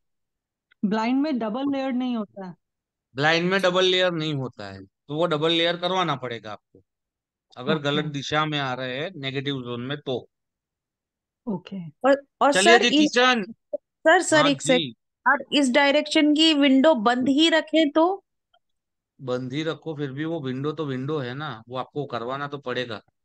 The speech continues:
Speaker 3: ठीक है सर।
Speaker 2: मुझे लगता है मैं question answer केबीसी खेल रहा हूँ, क्योंकि मेरे को पढ़ाने तो देते नहीं हो आप लोग।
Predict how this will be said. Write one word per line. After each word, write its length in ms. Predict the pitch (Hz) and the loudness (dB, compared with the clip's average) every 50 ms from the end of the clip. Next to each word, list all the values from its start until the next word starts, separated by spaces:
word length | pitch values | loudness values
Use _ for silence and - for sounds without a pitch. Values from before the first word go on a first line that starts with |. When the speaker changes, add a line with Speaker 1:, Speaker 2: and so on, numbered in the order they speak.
| _ _ _ _ _ _ _ _ - 143 151 | _ _ _ _ _ _ _ _ -14 -12 -8
Speaker 3:
ठीक 320 | - 254 277 285 277 - | -4 -2 -2 -2 -2 -2
है 60 | 202 | -6
सर। 240 | 202 - - _ - | -8 -8 -14 _ -8
Speaker 2:
मुझे 180 | 135 139 165 180 | -4 0 0 2
लगता 260 | 180 170 170 - 180 | 2 0 0 0 0
है 60 | 180 | 0
मैं 140 | 180 185 175 | 0 0 -2
question 360 | - 170 156 143 - - 165 | 0 0 -2 -2 -2 -2 -2
answer 240 | 165 165 160 156 170 | -2 -2 -2 -4 -6
केबीसी 440 | 160 160 151 143 143 143 135 143 139 | -6 -4 -6 -6 -6 -6 -8 -8 -8
खेल 260 | - 131 127 123 117 | -8 -6 -6 -6 -6
रहा 120 | 110 113 | -6 -6
हूँ, 120 | 110 110 - | -6 -6 -6
क्योंकि 180 | - 135 - | -6 -4 -2
मेरे 200 | - 147 143 143 | -2 0 0 -2
को 120 | - - 143 | -2 -4 -6
पढ़ाने 380 | - 143 135 143 143 143 143 | -4 -2 0 0 0 0 -2
तो 120 | 135 - 151 | -2 -2 -2
देते 280 | 139 131 127 - 160 | -4 -4 -4 -4 -4
नहीं 160 | 147 147 139 135 | -4 -2 -4 -6
हो 120 | 127 123 | -6 -8
आप 120 | 120 117 - | -10 -10 -12
लोग। 160 | 113 113 110 | -12 -14 -12